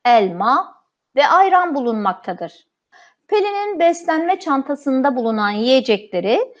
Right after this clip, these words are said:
kaynağına göre şemasında gösteriniz.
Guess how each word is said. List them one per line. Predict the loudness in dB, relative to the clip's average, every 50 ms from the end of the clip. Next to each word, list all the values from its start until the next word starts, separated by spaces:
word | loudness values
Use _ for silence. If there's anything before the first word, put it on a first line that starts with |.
| _ _ _ _
kaynağına | -2 2 4 6 6 6 6 4 4 4 4 4 2 2 0
göre | 2 2 2 4 4 2 0 -2 -4 -14
şemasında | -16 -10 -2 -2 0 0 0 -2 -2 -6 -8 -6 -6 -6 -6
gösteriniz. | -8 -8 -12 -14 -18 -16 -16 -14 -14 -14 -14 -14 -16 -18 -20 -20 -20 _